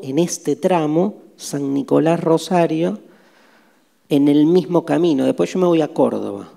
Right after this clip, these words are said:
vos te vas para Santa Fe. Pero compartimos un trayecto. Ese compartir que no supone ni exigencia, ni reclamo, ni apropiación, sino simplemente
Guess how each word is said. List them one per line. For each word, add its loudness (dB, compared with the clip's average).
vos -6
te -4
vas -4
para -8
Santa -14
Fe. -18
Pero -4
compartimos -2
un -8
trayecto. -16
Ese 2
compartir 0
que -4
no 0
supone 4
ni -2
exigencia, 0
ni -2
reclamo, 0
ni -2
apropiación, 0
sino -4
simplemente -2